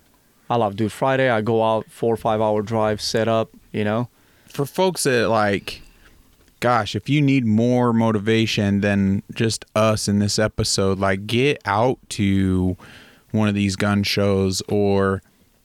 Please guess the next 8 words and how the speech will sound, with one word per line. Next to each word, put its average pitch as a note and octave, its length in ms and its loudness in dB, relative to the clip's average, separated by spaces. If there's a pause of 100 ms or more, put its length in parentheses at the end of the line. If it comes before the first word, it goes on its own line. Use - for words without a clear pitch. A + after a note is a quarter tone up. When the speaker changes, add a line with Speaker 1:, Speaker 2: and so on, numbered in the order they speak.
(500)
Speaker 2:
uh, G#2 340 2
events, A#2 880 -2 (120)
you A#2+ 200 0
know, A2+ 180 2
like A2 200 0
the - 140 -2
Amfest, B2 920 0
the G2 540 2